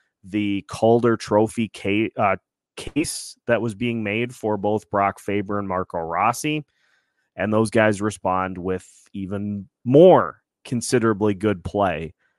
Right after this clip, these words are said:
uh, so far here this season. And, you know, we, we've looked at the minutes disparities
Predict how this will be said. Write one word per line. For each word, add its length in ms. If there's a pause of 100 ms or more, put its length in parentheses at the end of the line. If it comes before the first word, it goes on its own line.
(160)
uh, 160
so 220
far 320
here 220
this 200
season. 520
And, 360 (480)
you 80
know, 80
we, 280
we've 320
looked 260
at 100
the 80
minutes 520
disparities 1120